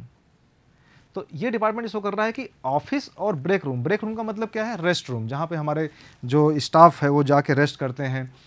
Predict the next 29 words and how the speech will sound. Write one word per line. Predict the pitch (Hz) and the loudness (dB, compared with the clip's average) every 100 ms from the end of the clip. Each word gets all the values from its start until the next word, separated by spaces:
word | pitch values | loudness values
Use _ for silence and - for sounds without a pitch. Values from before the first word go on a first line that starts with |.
| - _ _ - | -20 _ _ -6
अ, | 127 127 | -4 -2
बीच | 120 127 127 | -2 -4 -4
में। | 127 110 - - _ _ - _ - - | -6 -8 -12 -20 _ _ -20 _ -20 -6
तो, | 160 170 170 | 0 2 0
अ, | 98 | -2
ऑफिस | 135 131 117 135 - 226 | -4 -2 0 0 0 -4
और | 220 208 143 | -2 -2 -2
रेस्ट | 196 - | -2 -4
रूम | 156 202 | -4 -4
के | 202 208 | -2 -4
बीच | 139 180 175 | -2 -4 -6
के | - 202 202 202 - | -4 0 2 2 -2
जो | 131 170 | -6 -4
रिलेशन | 147 131 143 208 208 | 0 0 -2 -4 -4
को | 226 - - | -4 -4 0
एक्स | 190 | 0
से | - 208 | 0 -2
डिनोट | 170 170 165 | 0 -2 -2
किया | 143 143 | -2 -2
गया | 131 123 | 0 -2
है, | 156 262 - - - | -4 -10 -18 -14 -10
और | - 180 | -4 -2
एक्स | 190 | -2
का | 208 | -2
मतलब | 185 185 202 | -4 -4 -4
क्या | 202 | -4
है? | 196 | -4
क्लोजनेस | 233 _ 160 160 170 202 247 - - | -6 _ -2 0 0 -2 -6 -8 -4
अनडिजायरेबल, | 208 175 135 127 117 110 107 | -2 0 0 0 -2 -4 -8